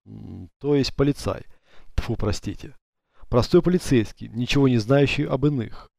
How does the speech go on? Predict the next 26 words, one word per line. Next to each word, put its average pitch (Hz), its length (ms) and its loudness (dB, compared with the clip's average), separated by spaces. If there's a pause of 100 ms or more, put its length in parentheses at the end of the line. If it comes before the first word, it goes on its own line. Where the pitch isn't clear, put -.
(460)
Ночью 131 300 4
наталкиваетесь 127 760 4
на 110 60 -6
существо, 147 580 -2
которое 123 300 0
по 127 120 -2
всем 117 200 -2
повадкам 127 440 6
напоминает 113 520 2
вампира, 135 580 -2 (240)
ну 117 160 -6 (120)
или 139 280 0
оборотня. - 580 0 (360)
Как 175 180 4
вы 143 60 -2
поступите?» - 680 -4 (640)
«Пистолет 127 460 4
достану 165 480 2
и 170 160 -6
постараюсь 123 480 4
задержать», 139 480 4
ответил 98 320 -4
Пастухов. - 600 -8 (960)
Зал, 123 280 6
похоже, 147 420 2
удивился. 147 800 -2